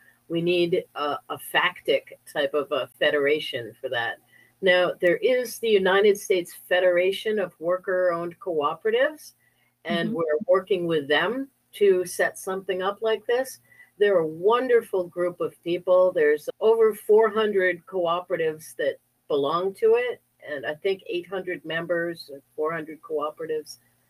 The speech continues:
Speaker 1: I'm bad with numbers, so don't hold me to
Speaker 2: <laughs>
Speaker 1: that. Please look at their site. And they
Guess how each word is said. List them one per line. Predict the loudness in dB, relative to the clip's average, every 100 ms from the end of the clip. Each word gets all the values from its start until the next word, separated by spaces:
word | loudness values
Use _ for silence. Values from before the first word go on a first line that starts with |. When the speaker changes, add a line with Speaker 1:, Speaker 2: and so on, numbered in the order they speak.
| _ _
Speaker 1:
I'm | -2 2
bad | 2 2
with | 0 -2
numbers, | -2 -2 -2 -4 -10
so | -6
don't | -4 -4
hold | -2 0 0
me | -2
to | -2
Speaker 2:
<laughs> |
Speaker 1:
that. | -4 -6 -8 _ _
Please | -2 -2 -2
look | -4 -4
at | -8
their | -6
site. | -6 -2 0 0 -4 _ -20 -20 _ -4
And | 0 2 2 2
they | 4 6 6 4 -2 -10